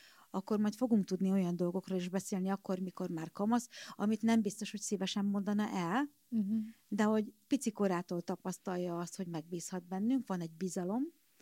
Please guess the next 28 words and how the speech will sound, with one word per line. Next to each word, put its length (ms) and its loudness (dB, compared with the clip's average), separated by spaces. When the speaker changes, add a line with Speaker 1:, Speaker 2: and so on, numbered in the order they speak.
Speaker 1:
akkor 260 -6
lehet, 360 -2
hogy 160 -4
a 120 -2
kínosabb 540 -8
témákkal 440 -6
is 140 -4
mer 240 -2
előjönni. 520 -2
Mert 260 -2
hogy 140 -2
ezekkel 580 -2
ágyazunk 540 -2
meg 160 0
annak, 520 -2
hogy 180 -4
hogyan 340 2
bízhat 440 -4
bennünk, 440 -6
hogy 140 -4
mi 100 2
itt 140 -4
vagyunk, 380 2
hogy 140 -10
megtartjuk, 720 -4
hogy 140 -14
fontos 440 -2
nekünk, 480 -6